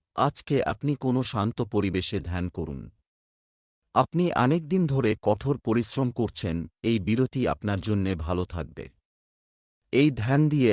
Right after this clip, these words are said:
আপনি নিজেকে নেতিবাচক থেকে দূরে রাখতে পারবেন। ব্যবসা চাকরি, আপনার আশাবাদ বজায় রাখতে হবে, এমনকি যদি আপনি মনে করেন যে আর্থিক পরিস্থিতি আপনার প্রত্যাশা অনুযায়ী চলছে না। মহিলারা যদি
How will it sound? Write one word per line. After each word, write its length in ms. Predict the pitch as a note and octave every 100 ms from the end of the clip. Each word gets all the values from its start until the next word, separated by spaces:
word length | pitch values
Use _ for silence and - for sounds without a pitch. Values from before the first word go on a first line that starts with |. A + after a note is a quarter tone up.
| F#2
আপনি 280 | F2+ C3+ C#3+
নিজেকে 440 | A#2 A2+ C3 C3+ C3
নেতিবাচক 640 | A2 G#2+ C#3 B2 G#2+ C3 -
থেকে 200 | C3 A#2 G#2
দূরে 300 | D#2+ G#2 G2
রাখতে 280 | F2+ - G2
পারবেন। 380 | D#2 C#2 D#2 C#2 B1+ _ _ _ _ _ _ _ _ _ _ _
ব্যবসা 400 | G2 F#2+ - E3+
চাকরি, 480 | E3 D3 A#2+ - G2+ C3+ - _ _
আপনার 380 | - C3+ - E3 -
আশাবাদ 480 | C3+ - E3+ E3 D#3
বজায় 360 | A2+ G#2+ G#2+ G2+
রাখতে 280 | F#2 - G2
হবে, 280 | F#2 D2+ C#2+ _ _ _ -
এমনকি 440 | B2 D3 E3+ - F3
যদি 260 | C3+ C#3 E3
আপনি 260 | - - D#3+
মনে 240 | D3+ C#3 C#3
করেন 300 | C3 A2+ A#2+ C3
যে 140 | B2 -
আর্থিক 360 | E2+ G2 - D#3+ -
পরিস্থিতি 540 | B2 B2 - C3+ C3 B2
আপনার 340 | E2 - G#2 G#2
প্রত্যাশা 520 | A2 A2 C3 - B2+
অনুযায়ী 440 | - G2+ G2+ F#2 F#2+
চলছে 400 | - F2 - E2
না। 120 | C#2+ B1+ _ _ _ _ _ _ _ _ _ _
মহিলারা 600 | G2 A2 D3 G3 F3+ E3 D#3
যদি 260 | C3+ C#3+